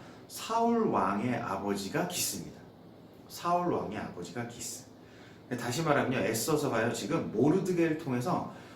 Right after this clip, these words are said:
사무엘상에 나오는 사울과 연결을 시키고 있다는 것을 여러분 기억하셔야 됩니다. 모르드게는 또 다른 사울이라는 것이죠.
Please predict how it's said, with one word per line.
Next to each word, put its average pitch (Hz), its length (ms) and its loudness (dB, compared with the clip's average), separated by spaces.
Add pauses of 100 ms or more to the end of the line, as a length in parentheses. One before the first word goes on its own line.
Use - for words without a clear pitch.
사무엘상에 214 720 4
나오는 123 300 4
사울과 233 840 4 (140)
연결을 139 560 4
시키고 - 400 -4
있다는 104 280 -2
것을 98 280 -4
여러분 90 320 -4
기억하셔야 98 520 -8
됩니다. - 200 -16 (1500)
모르드게는 120 560 4
또 220 140 2
다른 208 200 4
사울이라는 160 720 0
것이죠. - 460 -10